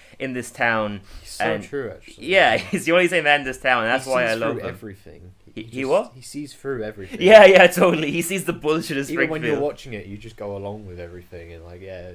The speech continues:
Speaker 2: you know, it's funny, blah,
Speaker 1: Y-,
Speaker 2: blah, blah.
Speaker 1: yeah, yeah.
Speaker 2: He's the one person that is almost like the audience
Speaker 1: Yeah,
Speaker 2: that's
Speaker 1: yeah.
Speaker 2: watching, like,
Speaker 1: That's exactly
Speaker 2: yeah.
Speaker 1: what Bill Oakley said. Yeah, he's, he's like the audience reacting to the absurdity of Springfield. He says, like, he, he questions Springfield, but only to a point, and that's how he survives.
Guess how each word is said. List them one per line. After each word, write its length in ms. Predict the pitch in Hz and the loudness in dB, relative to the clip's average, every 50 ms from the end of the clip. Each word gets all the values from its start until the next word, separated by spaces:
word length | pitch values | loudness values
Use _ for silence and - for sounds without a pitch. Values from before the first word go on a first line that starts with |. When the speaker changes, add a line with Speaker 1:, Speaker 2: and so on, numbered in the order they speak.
| - | -18
Speaker 2:
you 120 | - 98 92 | -18 -18 -18
know, 100 | 92 90 | -16 -18
it's 160 | 90 87 - | -18 -20 -20
funny, 320 | - - 95 92 92 90 87 | -18 -18 -16 -16 -16 -16 -14
blah, 120 | - 156 | -12 -12
Speaker 1:
Y-, 60 | 165 | -12
Speaker 2:
blah, 80 | 165 85 | -12 -14
blah. 100 | 87 92 | -14 -8
Speaker 1:
yeah, 340 | 165 180 196 196 185 170 160 | -2 0 2 4 4 4 4
yeah. 240 | 156 156 156 147 135 | 4 4 4 2 2
Speaker 2:
He's 80 | 135 143 | 2 0
the 80 | 170 160 | 0 -2
one 360 | 151 151 156 156 160 156 147 135 | -2 -4 -4 -4 -6 -10 -14 -12
person 460 | - 135 131 131 131 - - 113 104 | -10 -10 -10 -10 -10 -14 -16 -14 -14
that 100 | 101 87 | -14 -14
is 80 | 107 101 | -16 -16
almost 420 | - 110 110 113 107 101 101 - | -16 -18 -14 -12 -12 -14 -14 -14
like 340 | 107 98 101 107 110 - _ - | -14 -14 -14 -14 -16 -18 _ -18
the 100 | 117 117 | -16 -16
audience 680 | 120 120 120 117 120 123 127 131 _ _ - - - - | -14 -16 -16 -16 -18 -18 -20 -20 _ _ -20 -20 -20 -14
Speaker 1:
Yeah, 340 | - 190 240 262 240 175 - | 0 4 4 4 4 4 0
Speaker 2:
that's 100 | 156 160 | 0 2
Speaker 1:
yeah. 200 | 196 190 147 120 | 4 4 4 2
Speaker 2:
watching, 160 | 127 147 127 | 0 -4 -10
like, 360 | 107 95 95 90 - _ _ _ _ | -12 -12 -12 -12 -16 _ _ _ _
Speaker 1:
That's 160 | - 156 160 170 | -6 -6 -4 -4
exactly 360 | 175 147 127 165 156 160 156 | -6 -4 0 0 0 0 0
Speaker 2:
yeah. 60 | 147 | -2
Speaker 1:
what 60 | 143 | -2
Bill 120 | 151 151 151 | -2 -2 -2
Oakley 300 | 147 147 143 139 131 127 | -2 -2 -4 -6 -8 -6
said. 280 | - - 156 139 120 | -4 -2 -2 0 0
Yeah, 180 | 127 131 123 120 | 0 0 0 0
he's, 180 | 139 139 139 110 | -2 -4 -6 -6
he's 160 | 147 143 123 | -8 -4 -2
like 140 | 135 139 123 | -2 -2 -2
the 80 | 139 135 | -2 -2
audience 220 | 135 135 135 120 | -2 -2 -4 -4
reacting 600 | 131 127 104 113 120 - - _ - 117 113 113 117 | -6 -2 -2 -2 -2 -4 -8 _ -10 -10 -10 -10 -10
to 180 | - 120 113 110 | -10 -10 -10 -10
the 200 | 107 101 117 117 | -10 -10 -10 -8
absurdity 640 | 110 110 - - - 135 123 120 117 117 113 110 110 | -8 -10 -12 -8 -4 -4 -2 -2 -4 -4 -4 -6 -6
of 60 | 110 | -8
Springfield. 640 | - 113 113 113 110 110 - 95 92 87 90 90 - - - - - - _ _ - | -8 -10 -12 -12 -14 -14 -12 -10 -10 -10 -10 -12 -14 -20 -20 -20 -20 -20 _ _ -10
He 80 | 139 | -8
says, 140 | 139 156 147 | -6 -4 -4
like, 120 | 147 147 135 | -4 -6 -6
he, 100 | 147 160 | -8 -12
he 180 | - 156 165 160 | -10 -12 -12 -6
questions 420 | - 180 180 175 - 160 156 143 | -4 -4 -4 -4 -6 -10 -12 -12
Springfield, 500 | - - 151 156 151 135 - 139 127 117 | -8 -8 -8 -8 -8 -12 -10 -10 -8 -8
but 100 | 123 - - | -8 -8 -8
only 240 | 104 127 131 131 127 | -10 -10 -10 -10 -10
to 140 | - 127 113 | -10 -10 -10
a 40 | 110 | -10
point, 500 | - - _ - 117 110 101 92 90 - | -12 -16 _ -12 -10 -10 -10 -12 -14 -14
and 80 | - 90 | -10 -10
that's 160 | 101 104 - | -8 -8 -6
how 140 | - 101 95 | -6 -8 -8
he 120 | 101 107 104 | -8 -10 -14
survives. 760 | - - 98 92 87 92 95 98 87 76 71 80 90 - - | -14 -14 -14 -10 -8 -4 -4 -4 -4 -6 -8 -12 -16 -18 -20